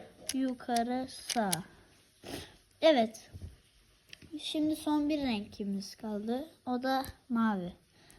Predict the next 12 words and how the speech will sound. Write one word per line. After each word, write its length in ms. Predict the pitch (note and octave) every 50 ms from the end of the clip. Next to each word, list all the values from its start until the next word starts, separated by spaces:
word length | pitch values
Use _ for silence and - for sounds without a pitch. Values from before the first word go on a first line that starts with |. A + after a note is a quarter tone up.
| - - -
Mavide 500 | B3 B3+ C4+ C#4+ C#4+ C#4+ C#4 D4 D4 -
de 40 | B3
aynı 240 | A3 G#3 G3+ G3
işlemi 420 | G3 F#3+ - - - G3+ G3+ F#3+ F#3+
yapıyoruz. 460 | F#3 G3 - G3 F#3+ F#3 G#3 F#3+ - -
Bakın. 320 | A#3 A#3+ - C4 C4 C4+ - - - - - - - - - - - - _ _ - - - _ -
Mavi, 680 | B3+ A#3+ B3+ C4 C4+ C#4 C#4 C4+ C4+ C#4 D4+ D4+ D4+ D4+ - - -
sarı. 500 | - - - - C#4 B3+ A#3 A3 G#3 G#3 - - - - - - -
Burada. 420 | B3+ B3 B3+ C4 B3+ A#3 A3 G3+ G3 - - - _ _ _ _ _ _ _ _ _ _ _ - - - - - - - _ _ - - -
Yine 240 | C#4 C#4+ D4+ C#4+ B3+
aynı. 400 | B3 A3+ G#3+ G#3 A3+ A#3 A3+ B3+
Aşağı, 600 | B3+ B3+ - - - - - G#3 G3+ G3+ G#3+ A#3